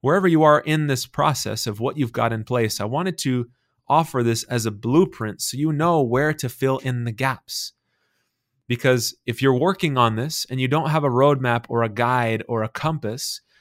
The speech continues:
you're just gonna try to figure this out. You need to at least know what should you be looking for and how can you approach these things in a way that can actually bring a resolution. Now, again, so sometimes when people come into me, they've done a lot of good work, and other times they just need a lot of help to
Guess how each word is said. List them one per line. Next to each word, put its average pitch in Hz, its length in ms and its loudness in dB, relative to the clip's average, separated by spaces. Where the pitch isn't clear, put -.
you're 127 100 -2
just 160 200 -4
gonna 165 140 -2
try 165 220 0
to 160 80 -2
figure 151 300 -2
this 127 220 -2
out. 127 340 2
You 135 160 -2
need 175 160 -2
to 160 100 0
at 139 60 0
least 147 280 -2
know 131 320 4
what 113 380 -2
should 147 300 -2
you 135 120 0
be 123 140 -2
looking 120 380 -2
for 107 420 -8
and 117 100 -6
how 131 220 -4
can 165 160 -4
you 151 140 -2
approach 165 480 -4
these 120 200 -6
things 120 280 -8
in 113 80 -8
a 113 40 -4
way 117 140 -2
that 117 200 -10
can - 180 -16
actually 127 420 -6
bring 120 300 -4
a 113 60 -8
resolution. 101 640 -6
Now, 120 60 -2
again, 123 200 0
so 117 160 -2
sometimes 127 460 -2
when 117 100 -2
people 120 220 -2
come 123 160 -2
into 123 180 -4
me, 113 120 -4
they've 107 180 -2
done 120 200 2
a 117 60 0
lot 113 160 2
of 110 60 -4
good 110 100 -2
work, 117 320 0
and 110 80 -8
other 117 140 -2
times 117 320 -2
they 113 80 0
just 110 220 -4
need 113 160 -2
a 104 40 -4
lot 104 180 0
of 101 80 -4
help 131 260 -2
to 104 280 -6